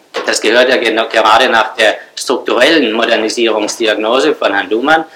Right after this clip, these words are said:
natürlich zur Moderne von Anfang an,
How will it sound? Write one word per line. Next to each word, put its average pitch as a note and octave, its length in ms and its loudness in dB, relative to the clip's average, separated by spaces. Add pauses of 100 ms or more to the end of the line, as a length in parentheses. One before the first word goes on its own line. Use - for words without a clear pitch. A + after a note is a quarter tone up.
(160)
natürlich - 420 2
zur G#2+ 340 2
Moderne G#2+ 640 2
von B2 200 2
Anfang A2 340 0
an, G#2 180 0